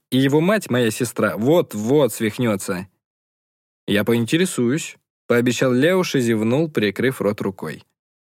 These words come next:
«Расходимся», — скомандовал Кейси и тоже зевнул.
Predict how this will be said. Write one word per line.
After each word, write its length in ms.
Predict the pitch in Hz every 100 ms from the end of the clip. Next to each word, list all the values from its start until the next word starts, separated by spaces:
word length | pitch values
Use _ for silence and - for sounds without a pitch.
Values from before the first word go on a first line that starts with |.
| _ _ _ _ _ -
«Расходимся», — 920 | 101 113 - 139 107 87 - - - _ _ _ _ -
скомандовал 680 | - 117 127 120 113 107 104
Кейси 440 | - 170 151 131
и 80 | 117
тоже 340 | - 127 123
зевнул. 480 | 113 113 107 92